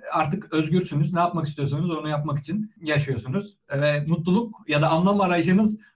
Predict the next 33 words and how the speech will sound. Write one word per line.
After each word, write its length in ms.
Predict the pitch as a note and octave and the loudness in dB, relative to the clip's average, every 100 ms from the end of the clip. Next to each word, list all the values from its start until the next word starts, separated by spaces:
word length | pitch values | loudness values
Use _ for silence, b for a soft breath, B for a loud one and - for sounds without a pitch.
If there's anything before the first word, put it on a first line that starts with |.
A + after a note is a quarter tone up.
| B | B
kat 260 | F#3+ G3 F3+ | -2 0 0
be 60 | |
kat 200 | F3+ E3+ | 0 2
artıyor 360 | D3+ D3 E3 C#3 | 2 2 2 0
bana 180 | B2 A#2+ | 0 -2
göre. 320 | B2+ - - _ D3+ | -2 -4 -8 _ -2
Ee, 280 | D#3+ E3 | 0 2
baktığımız 400 | E3 - A3 C4 | 0 0 0 0
zaman 260 | D#4 C#4+ A3+ | 0 0 2
ama 300 | C#4 C4+ - | 2 0 -2
ülkelerin 460 | E3+ D3 F#3+ A3+ A3 | -4 0 0 0 -2
ekonomik 440 | F#3+ G3 G#3+ G#3+ | -2 2 2 2
altyapısı 500 | F#3 F3+ F#3 G3+ G3+ | 0 -2 -4 -4 -2
da 120 | G#3+ | 0
buna 300 | F3 G3+ F3+ | 2 0 0
henüz 300 | A#3+ C4 - | -2 -2 -4
hazır 300 | F#3+ D#3+ E3+ | -2 -2 -2
değil. 260 | D3+ D3 A#2 | -2 -4 -4
Çünkü 500 | - D3+ E3 E3 E3 B | -8 -4 -2 -2 -4 B
ülkelerin 580 | F3 E3+ F#3+ G3 F#3+ F#3+ | -2 0 2 2 2 0
çeşitli 440 | - F3+ F3 - F#3 | 0 -2 -4 -4 -2
şekilde 720 | F#3 F#3 E3 F3+ F3 E3+ - _ _ D#3 | -2 -2 -4 -2 -2 -2 -6 _ _ -4
vergilerinin 680 | D3+ E3 F3 F3 E3 F3 E3 | 0 0 0 0 0 0 -4
toplanması, 960 | E3+ E3 F3 E3+ E3+ E3 F3+ F3 F3 E3+ | -6 -2 -2 -2 -4 -2 -2 -2 -4 -8
işte 440 | - - D#3 D#3 D#3 - _ | -8 -4 -2 -4 -6 -14 _
ekonomik 380 | E3+ F3 F3 E3+ | -4 -2 0 0
modellerini 600 | E3+ E3+ E3+ E3+ E3+ F3 | 0 2 0 0 -2 -4
şu 160 | - E3+ | -2 -2
anda 200 | E3 D#3 | -2 -6
tutmaması, 520 | - F3+ E3+ E3 D#3+ | -6 -4 -2 -2 -2
cari 260 | E3 E3+ E3+ | 0 0 0
açık 260 | E3 E3+ | -4 -4
vermeleri, 760 | F3 E3 E3+ E3 E3+ E3 E3+ | -4 -4 -4 -4 -4 -4 -4